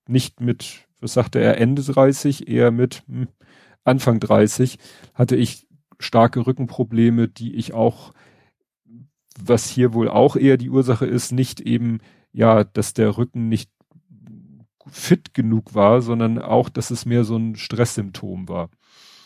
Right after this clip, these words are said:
Und da scheint's bei ihm ja auch zu sein. Und dann geht's los, ich nenne es mal mit dem, mit dem Schwurbelkram.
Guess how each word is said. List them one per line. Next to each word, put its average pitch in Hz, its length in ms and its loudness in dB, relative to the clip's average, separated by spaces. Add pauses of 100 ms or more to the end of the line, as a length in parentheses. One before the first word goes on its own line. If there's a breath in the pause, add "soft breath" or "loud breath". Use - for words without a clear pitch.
(280 loud breath)
Und 107 160 -6
da 104 60 4
scheint's 113 340 2
bei 107 140 -2
ihm 110 220 -2
ja 104 120 2
auch 127 200 4
zu - 180 -8
sein. 98 380 -4 (1500 loud breath)
Und 123 180 -2
dann 165 140 4
geht's 202 240 2
los, 147 480 2
ich - 840 -10
nenne 127 340 2
es 123 100 -6
mal 123 100 4
mit 117 160 2
dem, 117 260 2
mit 131 120 0
dem 120 100 2
Schwurbelkram. 101 840 -2